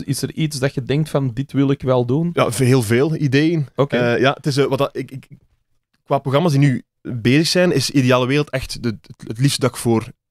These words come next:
Speaker 2: zou werken en werk. Dus,
Speaker 1: Mhm.
Speaker 2: dus ik kan mij nu niet zeggen, "Ik zou liever daar of liever daar", dat zeker niet. Het enige wat dat je wel hebt na verloop van tijd is, dat je zo,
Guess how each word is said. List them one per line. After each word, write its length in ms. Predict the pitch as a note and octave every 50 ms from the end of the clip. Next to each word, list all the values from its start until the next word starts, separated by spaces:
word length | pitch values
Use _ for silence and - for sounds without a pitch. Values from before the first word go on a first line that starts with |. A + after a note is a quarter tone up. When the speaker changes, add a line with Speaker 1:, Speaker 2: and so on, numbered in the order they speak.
| _ _
Speaker 2:
zou 260 | - A#2 A2 A2+ B2
werken 280 | B2+ B2+ C3 - C#3 F#2+
en 100 | F#2+ G2+
werk. 300 | G2 G#2 B2+ - - - _ -
Dus, 180 | A#2 B2 A#2
Speaker 1:
Mhm. 120 | A2+ A2 A#2
Speaker 2:
dus 140 | C#3 C#3 C3+
ik 80 | G#2
kan 120 | - C#3 B2+
mij 100 | B2 A#2+
nu 60 | C3 C3+
niet 40 | C#3 B2+
zeggen, 120 | B2 C3
"Ik 80 | B2 -
zou 120 | - A#2 A2+
liever 160 | A2+ A2+ G#2+
daar 180 | A2 A2 A#2
of 100 | A#2+ A2+
liever 180 | A#2 A2+ G#2 G#2
daar", 140 | A2 A#2 A#2
dat 120 | A2 A2+
zeker 240 | - - A#2+ - A2+
niet. 180 | A2 - C#3+ - _ _ _ _ _ - -
Het 140 | - - -
enige 180 | D3+ D#3+ E3
wat 100 | E3 D3
dat 80 | - B2+
je 60 | A#2+
wel 140 | G#2 A2 B2+
hebt 220 | C#3+ D3 - - -
na 200 | C3 A#2+ A2+ A2
verloop 180 | G#2+ A2+ A#2
van 140 | - A2+ G#2
tijd 240 | - A2+ B2 B2+ C#3+
is, 160 | C#3 - - _ _ _ _ _ _ _ _
dat 200 | _ - - A2+
je 80 | A2+ A2
zo, 240 | G#2 A2+ G#2 G#2+